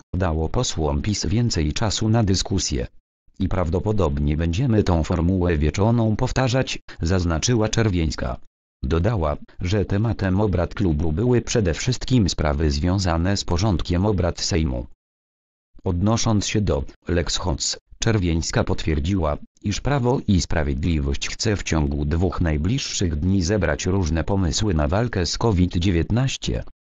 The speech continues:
„Chcielibyśmy w środę lub w czwartek zebrać te pomysły, ten pakiet rozwiązań, żeby propozycja takiego wspólnego, na to liczymy, projektu ustawy weszła pod dyskusję w Sejmie”, powiedziała posłanka.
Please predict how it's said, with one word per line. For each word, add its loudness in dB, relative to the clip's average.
„Chcielibyśmy 0
w -6
środę 0
lub 0
w -8
czwartek 0
zebrać 0
te -2
pomysły, 0
ten 2
pakiet -2
rozwiązań, 2
żeby 0
propozycja 0
takiego 2
wspólnego, -2
na -2
to 0
liczymy, 0
projektu -2
ustawy 0
weszła 0
pod 0
dyskusję -2
w -6
Sejmie”, 0
powiedziała 0
posłanka. -2